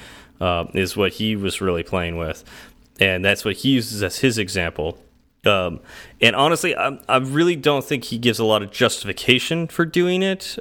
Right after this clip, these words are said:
uh, because you could just use a dictionary of a dictionary. Uh, his reasoning behind it was,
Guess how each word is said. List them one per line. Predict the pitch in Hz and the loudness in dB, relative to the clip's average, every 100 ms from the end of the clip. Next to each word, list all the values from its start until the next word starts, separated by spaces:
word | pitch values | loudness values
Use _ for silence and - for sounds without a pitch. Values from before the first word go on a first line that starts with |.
| - | -2
uh, | 104 | 0
because | 101 104 104 107 | 0 -2 -2 -2
you | 101 | -2
could | - 113 | 0 0
just | 113 120 - | 2 0 0
use | 113 113 110 | 0 0 0
a | |
dictionary | 101 107 - 107 | 0 0 2 0
of | 101 | 0
a | 101 | 0
dictionary. | 107 - 113 107 107 104 - - - - | 0 0 0 0 0 -4 -10 -20 -20 -4
Uh, | 98 98 92 90 - 240 - - 311 | 2 2 2 -2 -10 -20 -20 -18 -10
his | - 131 135 127 117 - - - _ _ _ - | 0 4 4 4 -4 -6 -8 -16 _ _ _ -6
reasoning | 110 127 131 123 117 | 0 2 2 0 -2
behind | 104 113 107 104 | 0 2 2 0
it | 104 | 0
was, | 101 104 101 98 98 | 0 2 2 0 -4